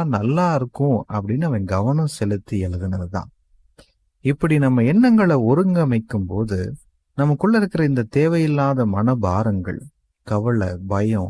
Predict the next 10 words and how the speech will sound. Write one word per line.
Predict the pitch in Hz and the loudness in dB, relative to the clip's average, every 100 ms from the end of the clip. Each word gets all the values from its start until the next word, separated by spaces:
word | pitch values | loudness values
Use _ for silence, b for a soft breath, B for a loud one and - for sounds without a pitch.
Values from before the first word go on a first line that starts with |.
| 104 | -4
எதிர்காலத்தை | 107 139 135 120 110 104 | -4 -2 -2 -2 -4 -8
பத்தின | 110 - 98 92 | -8 -6 -4 -2
பயம் | 90 95 95 92 b b b - | -4 -4 -6 -8 b b b -4
எல்லாம் | 117 160 220 220 156 | 0 2 2 0 0
சுக்குநூறா | - 127 - 160 156 147 104 | -6 -6 -2 0 0 0 0
உடைஞ்சு | 95 110 123 98 90 87 _ _ _ _ 107 | -2 0 0 -2 -8 -10 _ _ _ _ -4
நம்பிக்கை | 104 113 160 175 185 - 135 - | 0 2 2 2 -2 -2 -4 -2
பிறந்து | 95 90 87 85 90 - - - - - - - 117 | -4 -2 -4 -6 -10 -12 -20 -20 -20 -20 -20 -6 0
நிம்மதி | 131 165 185 180 127 92 | 2 2 2 2 0 0
அடைஞ்சு | 87 87 85 95 | -2 -6 -6 -8